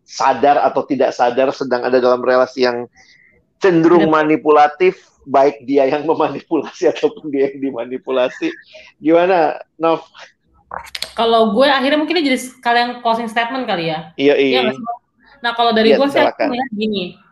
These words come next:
Speaker 2: eh, setiap kita tuh, balik lagi kayak Ernest tadi bilang, justru kita tuh makin bertumbuh gitu ya, ka-, sem-, ketika kita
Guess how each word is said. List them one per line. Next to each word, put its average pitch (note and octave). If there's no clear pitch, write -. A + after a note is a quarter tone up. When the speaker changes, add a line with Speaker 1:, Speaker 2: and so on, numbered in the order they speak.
Speaker 2:
eh, A3+
setiap A#3+
kita B3+
tuh, E4+
balik A3
lagi D4
kayak A3
Ernest G#3+
tadi G#3
bilang, F#3+
justru G3
kita C4
tuh C#4+
makin A#3
bertumbuh G#3
gitu F#3
ya, A3
ka-, G3
sem-, G#3
ketika A3
kita C#4